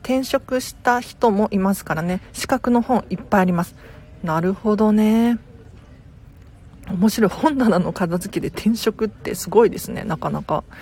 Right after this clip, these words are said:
でも、お片付けすると本当に人生変わりますよね、マイマイさんね。<laughs>「向き不向きとか物事を明らかにして諦めるがいいですね。」なるほど、諦めるってそういう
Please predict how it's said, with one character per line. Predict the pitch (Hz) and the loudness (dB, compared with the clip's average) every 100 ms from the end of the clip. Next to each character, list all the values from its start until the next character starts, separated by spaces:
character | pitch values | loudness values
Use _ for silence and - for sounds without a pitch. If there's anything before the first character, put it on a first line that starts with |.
| - - - - - - | -18 -18 -18 -18 -20 -12
で | - 190 | -4 -2
も、 | 170 | -2
お | - | -4
片 | 262 392 | 0 0
付 | - - | 0 -6
け | - | -4
す | 175 | -4
る | |
と | 180 - | -4 -4
本 | 214 277 | -2 -2
当 | - 285 | -2 -2
に | 277 269 240 | -2 -2 -2
人 | 220 277 | -4 -8
生 | - - | -6 -8
変 | - 156 | -4 -2
わ | 165 | 0
り | 190 | 0
ま | 196 | 0
す | 196 | -2
よ | - | -6
ね、 | - - - - - | -10 -12 -12 -16 -2
マ | 190 | 0
イ | 165 | 0
マ | 185 | -2
イ | 170 | -8
さ | - - | -8 -10
ん | - | -6
ね。 | 180 180 - - - - | -4 -4 -6 -20 -20 -10
<laughs> | 196 - 190 226 233 240 - - - - 240 - - - - - - - - | -6 0 4 4 2 -6 -10 -20 -20 -18 -16 -14 -16 -16 -16 -18 -20 -20 -10
「向 | 302 | -8
き | - 233 | -2 0
不 | 254 | 2
向 | 226 | 2
き | - 175 | 0 -2
と | 160 | -2
か | - 196 | 0 2
物 | 196 226 | 4 4
事 | 226 202 160 | 2 0 -2
を | - | -2
明 | - | -2
ら | 247 233 | 0 0
か | 180 | 0
に | 170 | -4
し | - | -6
て | - | -4
諦 | 180 185 226 220 | -6 -2 2 4
め | 220 | 4
る | - - | 0 0
が | 165 | 2
い | 175 | 2
い | |
で | 147 | 0
す | 156 | -4
ね。」 | 170 - | -4 -2
な | 160 | 0
る | 185 | 0
ほ | 214 233 | 0 -2
ど、 | 220 | -2
諦 | 185 - 285 | -2 -2 -2
め | 311 | 0
る | 233 | -2
っ | |
て | 208 214 | -2 -8
そ | - 196 | -2 0
う | |
い | 226 226 | 0 -2
う | 226 | -2